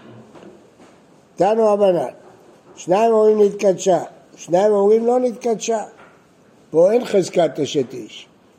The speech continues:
כי יש חזקת פנויה דווקא. הרי זו לא תינשא, ואם נישאת לא תצא.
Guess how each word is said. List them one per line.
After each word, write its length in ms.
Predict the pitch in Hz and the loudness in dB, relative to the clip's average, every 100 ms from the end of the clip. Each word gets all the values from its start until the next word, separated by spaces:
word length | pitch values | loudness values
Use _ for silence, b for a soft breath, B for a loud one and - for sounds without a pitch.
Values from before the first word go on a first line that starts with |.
| _ _ | _ _
כי 120 | 131 | -4
יש 180 | 131 127 | -4 -4
חזקת 340 | 143 - 165 143 | -8 -4 -4 -4
פנויה 380 | 160 180 233 226 | -2 2 2 0
דווקא. 400 | 147 131 - 113 - _ _ _ _ _ - | -2 -4 -8 -20 -20 _ _ _ _ _ -8
הרי 440 | 131 165 214 202 | 0 2 4 2
זו 380 | 156 165 170 175 | 2 2 2 2
לא 180 | 202 233 | 2 0
תינשא, 500 | 233 214 190 147 160 120 - | 0 2 2 0 -4 -6 -4
ואם 260 | 139 180 208 | 0 2 2
נישאת 460 | 196 247 262 262 | 0 2 2 2
לא 140 | 220 233 | -2 -2
תצא. 380 | 240 220 - 233 | -2 -4 -2 -4